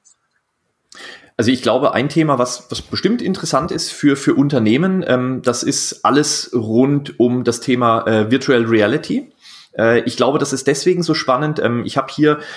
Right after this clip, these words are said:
in, in Berlin einen, einen Lehrauftrag für digitale Transformation und da habe ich mich mit Studenten mal aus-, ein bisschen so auseinandergesetzt, ähm, wie wird denn so virtuelle Realität, was könnte das denn für Auswirkungen haben? Das war ganz interessant,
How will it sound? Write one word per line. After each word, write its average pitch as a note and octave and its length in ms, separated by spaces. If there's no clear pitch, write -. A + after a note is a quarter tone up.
in, B2 260
in C3 200
Berlin D3 400
einen, A#2 540
einen A2+ 180
Lehrauftrag C#3+ 640
für C3+ 120
digitale B2+ 420
Transformation A#2+ 800
und F#2 160
da G2+ 100
habe A#2 160
ich A#2 160
mich A#2+ 200
mit A#2+ 280
Studenten B2+ 800
mal A2+ 260
aus-, - 400
ein A#2 60
bisschen C3+ 220
so B2 60
auseinandergesetzt, C#3 920
ähm, A#2+ 220
wie C#3+ 220
wird D#3 140
denn C#3 120
so B2 320
virtuelle C#3 480
Realität, B2 640
was B2+ 140
könnte D#3+ 200
das C#3 120
denn B2+ 120
für - 120
Auswirkungen A2 500
haben? E2+ 220
Das F2 100
war C#3 80
ganz F3+ 200
interessant, C#3 460